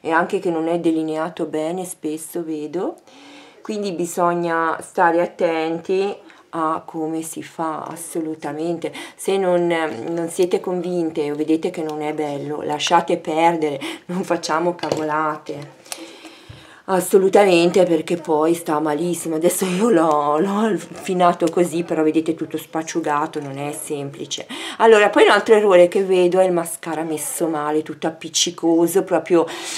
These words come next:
un, una cosa veloce messa qui, eh, che, che fa proprio due ciglia pietose.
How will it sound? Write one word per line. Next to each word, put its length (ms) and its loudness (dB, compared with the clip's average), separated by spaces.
un, 420 6
una 840 6
cosa 320 6
veloce 540 6
messa 460 2
qui, 460 0
eh, 320 0
che, 320 4
che 140 2
fa 220 4
proprio 340 2
due 180 2
ciglia 720 4
pietose. 920 0